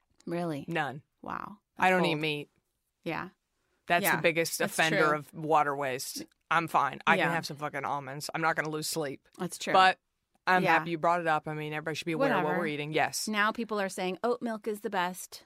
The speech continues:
Speaker 1: for sustainability.
Speaker 2: Oh, I don't know if I've had that.
Speaker 1: It's, like, thick.
Speaker 2: Yeah.
Speaker 1: And I don't know. I'm not sold on it yet.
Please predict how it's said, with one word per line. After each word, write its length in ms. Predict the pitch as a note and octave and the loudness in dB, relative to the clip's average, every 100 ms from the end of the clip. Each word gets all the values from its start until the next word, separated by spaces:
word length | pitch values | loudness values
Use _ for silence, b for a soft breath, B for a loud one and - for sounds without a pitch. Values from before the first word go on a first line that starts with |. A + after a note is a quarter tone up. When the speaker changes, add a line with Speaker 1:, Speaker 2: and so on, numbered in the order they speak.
| _ | _
Speaker 1:
for 160 | - F#3 | -12 -10
sustainability. 800 | - G3 F#3+ F#3+ F#3 D#3+ D#3 D#3 | -10 -10 -8 -6 -6 -6 -6 -2
Speaker 2:
Oh, 200 | A#3 B3 | 0 2
I 80 | F#3 | 2
don't 120 | G#3 | 2
know 120 | G3+ | 0
if 80 | F3+ | -2
I've 100 | E3+ D3+ | -4 -6
had 200 | F3+ F#3+ | -8 -8
that. 280 | A#2+ B2 - - b b b _ | -12 -16 -20 -20 b b b _
Speaker 1:
It's, 200 | A3+ - | -12 -6
like, 200 | C4 B3+ | -4 -4
thick. 640 | - _ G#3 - - - - - | -10 _ -8 -8 -12 -20 -10 -4
Speaker 2:
Yeah. 220 | D3+ B2 | -2 -2
Speaker 1:
And 280 | E3 D#3+ - | -4 -6 -8
I 120 | F3 | -10
don't 120 | E3 C#3+ | -8 -10
know. 240 | - F#3 _ _ _ _ _ _ | -12 -16 _ _ _ _ _ _
I'm 80 | F#3+ | -6
not 180 | E3+ - | -6 -8
sold 240 | F3+ E3+ | -12 -12
on 100 | - | -14
it 60 | - | -16
yet. 220 | - - | -16 -18